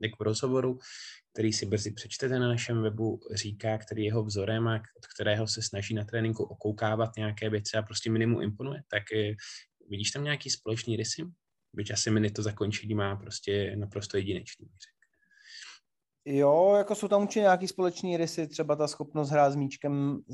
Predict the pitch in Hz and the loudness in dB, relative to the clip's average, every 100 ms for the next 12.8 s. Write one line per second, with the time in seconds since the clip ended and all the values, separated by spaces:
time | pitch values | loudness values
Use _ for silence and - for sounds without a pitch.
0 | 127 135 131 135 127 - 139 131 123 135 | -2 2 2 2 -4 -2 -2 0 0 4
1 | 131 131 131 139 - _ _ _ _ _ | 6 6 6 0 -8 _ _ _ _ _
2 | - 131 127 127 127 123 127 127 131 - | -6 0 2 4 4 4 2 -2 -12 -12
3 | - 131 127 123 131 131 127 123 127 127 | -2 2 2 0 -4 -2 -2 2 4 6
4 | 127 - 120 120 123 123 120 117 - 127 | 4 -4 -4 0 4 2 0 -8 -4 -2
5 | 117 131 120 120 123 127 120 127 120 113 | -2 -2 -2 -2 0 2 4 2 0 -4
6 | 120 120 110 - 120 117 _ _ _ _ | -2 -2 -2 -2 -2 -4 _ _ _ _
7 | - 127 131 117 120 117 120 127 123 120 | -10 -4 -4 -2 4 6 6 4 0 -4
8 | 123 127 123 123 120 117 - 110 110 113 | -2 -2 -2 -2 -2 -4 -8 -8 -8 -4
9 | 113 117 117 - 123 120 120 117 113 117 | -2 -2 -2 -4 0 2 2 2 -2 -4
10 | 117 117 117 113 120 117 117 120 120 117 | -6 -2 -2 0 0 -2 -2 -4 -8 -10
11 | - 123 110 110 120 117 117 117 117 110 | -6 -4 -4 -2 -2 -2 -4 -2 2 0
12 | 117 117 117 110 107 - 117 | -2 -2 0 0 -4 -10 -12